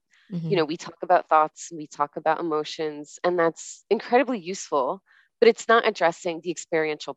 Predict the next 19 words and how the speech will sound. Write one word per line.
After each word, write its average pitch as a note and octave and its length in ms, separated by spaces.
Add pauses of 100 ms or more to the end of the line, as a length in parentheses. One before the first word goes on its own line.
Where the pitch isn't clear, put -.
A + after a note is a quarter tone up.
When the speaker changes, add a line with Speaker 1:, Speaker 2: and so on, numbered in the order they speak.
Speaker 2:
part. - 300 (640)
So G3 180
when F#3+ 120
I - 80
bring A#3+ 240
these A3 220 (120)
mind-body E3+ 420
practices E3 480
into E3 220
session, D#3 500 (380)
it G3 80
really A#3 220
helps F3+ 460
shift - 280
our A#3 100
focus E3+ 640
to G3 140
one E3 440
of D3+ 240